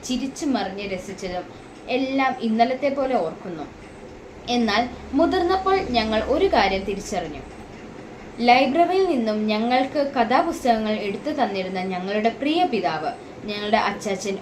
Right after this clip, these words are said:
ഒരു ഒന്നാന്തര കഥാപുസ്തകമാണ് എന്ന്. അപ്പൻ എടുത്തു തരുന്ന കഥാപുസ്തകം വായിക്കുന്നതോടൊപ്പം അപ്പൻ എന്ന കഥാപുസ്തകത്തെയും ഞങ്ങൾ വായിക്കണമെന്ന്. ബാല്യത്തിൽ അപ്പൻ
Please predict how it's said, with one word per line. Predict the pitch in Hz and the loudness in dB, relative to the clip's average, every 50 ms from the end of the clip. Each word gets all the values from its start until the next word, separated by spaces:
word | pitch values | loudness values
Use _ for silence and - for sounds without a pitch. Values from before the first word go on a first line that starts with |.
| - 214 | -2 2
ഒരു | 226 226 233 - 202 | 4 6 6 6 4
ഒന്നാന്തര | 202 214 220 240 269 285 302 302 311 320 330 - 247 | 2 0 0 2 2 2 2 2 2 0 0 0 0
കഥാപുസ്തകമാണ് | 208 190 190 196 214 226 240 233 - 269 262 269 269 233 190 175 175 180 175 165 | -2 0 2 0 2 0 0 -2 -2 -2 -2 0 0 0 0 -2 -2 -2 -4 -4
എന്ന്. | 151 147 139 117 - - - - - - - - - - - - - - 277 | -4 -6 -10 -10 -12 -14 -16 -16 -18 -16 -18 -18 -18 -16 -16 -16 -4 0 0
അപ്പൻ | 311 - - 440 427 392 349 | 0 2 2 4 6 6 6
എടുത്തു | 247 233 214 269 269 247 | 4 4 0 2 6 6
തരുന്ന | 220 - 196 196 190 - | 6 6 6 -2 -4 -2
കഥാപുസ്തകം | 220 196 185 208 226 226 220 190 - - 196 175 175 170 160 - - - | -2 0 2 2 0 0 -2 -8 -6 -8 -4 -2 -2 -2 -2 -6 -4 0
വായിക്കുന്നതോടൊപ്പം | 208 214 220 233 247 - 311 294 302 294 277 285 269 254 - - - - 165 170 - - - - - - - 277 | 2 4 4 4 2 2 -2 -2 -2 -2 0 0 0 2 0 -2 -2 -4 -6 -6 -6 -12 -16 -18 -12 -4 -2 -2
അപ്പൻ | 277 - - 381 370 294 | -2 4 4 6 6 6
എന്ന | 247 240 233 233 - | 4 4 2 4 2
കഥാപുസ്തകത്തെയും | 226 - - 220 233 247 240 226 - 214 190 190 185 - 196 185 190 190 190 190 190 196 | 0 2 2 2 2 0 -2 -4 -2 -2 -2 -2 -2 -4 -6 -6 -6 -6 -8 -6 -6 -6
ഞങ്ങൾ | 180 180 180 190 196 196 190 - - - - | -6 -4 -2 -2 -2 -2 -2 -4 -10 -10 -6
വായിക്കണമെന്ന്. | 185 185 185 185 196 196 226 226 226 226 214 175 165 165 160 135 - - - - - - - - - - - - - - - - - - 196 226 | -2 0 0 0 0 0 -2 -2 -2 -2 -2 -4 -4 -6 -6 -8 -10 -12 -16 -18 -18 -18 -18 -18 -16 -16 -16 -18 -18 -18 -18 -18 -14 -2 2 4
ബാല്യത്തിൽ | 233 233 233 233 220 214 214 226 220 220 - - 294 | 6 6 6 4 2 -2 -2 -2 -4 -2 -4 -6 -6
അപ്പൻ | 294 - - - 415 | -6 -6 -6 0 0